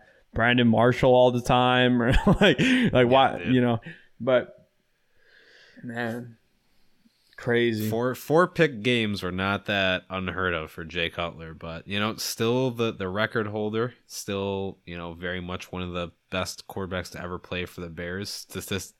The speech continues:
Speaker 2: statistically, the best quarterback to
Speaker 1: Yeah.
Speaker 2: ever play for the Bears. Um, but yeah,
Speaker 1: Trubisky
Speaker 2: I, I
Speaker 1: holds
Speaker 2: certainly
Speaker 1: some records, though. I mean, we can't forget
Speaker 2: I think he was, like,
Speaker 1: Trubisky had
Speaker 2: passer rating, right?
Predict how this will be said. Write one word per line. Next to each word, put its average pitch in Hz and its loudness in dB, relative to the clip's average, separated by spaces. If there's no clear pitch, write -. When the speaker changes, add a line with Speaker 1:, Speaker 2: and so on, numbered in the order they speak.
Speaker 2:
statistically, 98 -4
the 98 -6
best 92 -4
quarterback 92 -4
to 117 -2
Speaker 1:
Yeah. 117 0
Speaker 2:
ever 107 -4
play 92 -6
for - -12
the 87 -8
Bears. 82 -8
Um, 95 -2
but 117 2
yeah, 110 6
Speaker 1:
Trubisky 185 6
Speaker 2:
I, 226 6
I - 8
Speaker 1:
holds 156 8
Speaker 2:
certainly 143 8
Speaker 1:
some 120 4
records, 120 2
though. 151 2
I 127 0
mean, 131 2
we 143 4
can't 208 4
forget 160 4
Speaker 2:
I 165 2
think - -4
he - 6
was, 156 6
like, - 4
Speaker 1:
Trubisky 156 6
had 131 8
Speaker 2:
passer 113 0
rating, 87 -6
right? 107 -4